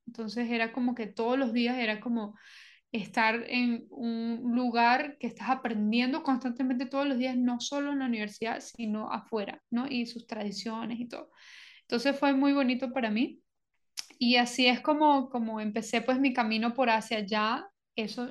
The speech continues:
ya yo llevo más, yo diría más de diez años en Asia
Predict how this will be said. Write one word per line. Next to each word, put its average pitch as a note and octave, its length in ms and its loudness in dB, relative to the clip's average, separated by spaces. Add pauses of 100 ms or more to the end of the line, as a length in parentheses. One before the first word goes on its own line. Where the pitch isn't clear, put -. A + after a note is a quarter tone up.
(140)
ya A3 180 0
yo A#3 180 -4
llevo B3 360 2
más, A3+ 460 2
yo B3+ 120 -4
diría C#4+ 260 0
más C4+ 180 2
de C#4+ 100 2
diez C4 320 -2
años G#3+ 300 -2 (140)
en A3 180 -6
Asia A3 420 -8